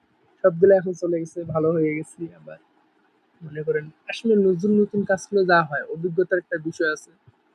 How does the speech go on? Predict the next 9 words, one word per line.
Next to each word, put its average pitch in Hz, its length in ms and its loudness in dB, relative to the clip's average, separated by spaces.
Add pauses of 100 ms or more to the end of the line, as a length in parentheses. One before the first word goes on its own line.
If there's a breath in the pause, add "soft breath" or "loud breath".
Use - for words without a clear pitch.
(320)
প্রথমে 208 340 -2
হয়তো 196 300 0
অভিজ্ঞতা 175 380 -2
ছিল 180 300 0
না, 165 160 -2
এখন 190 200 -6
মেলা, 208 600 -2 (440)
এখন 180 160 2
YouTube 202 400 0